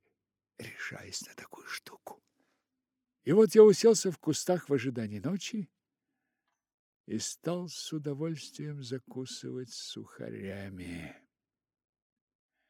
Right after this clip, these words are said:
Когда погасли последние лучи света и густой туман окутал море и остров, я взвалил себе на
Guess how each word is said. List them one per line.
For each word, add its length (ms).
Когда 360
погасли 600
последние 720
лучи 680
света 760
и 100
густой 480
туман 440
окутал 800
море 600
и 20
остров, 680
я 260
взвалил 840
себе 880
на 180